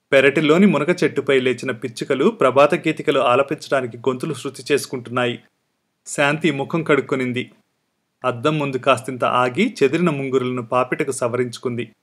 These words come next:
నుదుట చెందిరపు బొట్టు పెట్టుకునింది. నద్దెంట దీగుండులోని ప్రమిదలోని ఒత్తిని ఎగతోసి దీపం వెలిగించింది. పసిపాప బోసి నవ్వులా గది పూరా వెలుతురు పరుచుకునుంది. బయట చెరకును మెడ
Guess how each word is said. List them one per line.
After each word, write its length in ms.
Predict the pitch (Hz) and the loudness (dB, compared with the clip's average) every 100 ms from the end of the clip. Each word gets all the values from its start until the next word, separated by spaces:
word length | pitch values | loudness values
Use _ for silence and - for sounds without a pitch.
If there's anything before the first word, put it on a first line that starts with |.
| _ _ _ _ _ 139 | _ _ _ _ _ -4
నుదుట 260 | 135 160 | -2 0
చెందిరపు 500 | 160 - 139 170 175 | 0 0 2 2 2
బొట్టు 300 | 139 131 123 | 2 -2 -2
పెట్టుకునింది. 640 | 156 135 113 135 123 120 113 _ _ _ _ _ - | -2 -2 -2 -6 -6 -8 -12 _ _ _ _ _ -8
నద్దెంట 460 | 131 123 151 175 180 | -8 -2 0 2 0
దీగుండులోని 640 | 131 147 175 175 165 143 | -2 0 0 2 0 0
ప్రమిదలోని 520 | - 135 139 139 131 | -2 -2 0 0 0
ఒత్తిని 360 | 120 120 - 135 | -4 -6 -6 -4
ఎగతోసి 500 | 117 135 139 120 214 | -2 0 0 0 -2
దీపం 360 | - - 147 | 0 -2 -2
వెలిగించింది. 640 | 135 127 127 117 123 120 - _ _ _ _ _ _ | -2 -2 -4 -8 -8 -10 -12 _ _ _ _ _ _
పసిపాప 440 | 139 123 - 151 175 | -2 0 4 4 4
బోసి 380 | 135 143 139 147 | 4 2 2 -2
నవ్వులా 320 | 131 123 127 | -4 0 0
గది 280 | 123 123 143 | 0 -4 -4
పూరా 420 | - 156 165 185 | -4 -2 2 4
వెలుతురు 340 | 147 135 156 | 4 2 -2
పరుచుకునుంది. 760 | 143 135 117 - 131 123 120 - _ _ _ _ _ _ | 2 2 0 -6 -6 -4 -6 -10 _ _ _ _ _ _
బయట 200 | 135 143 | 4 6
చెరకును 420 | 180 175 170 240 214 | 4 4 2 4 4
మెడ 240 | 135 | 4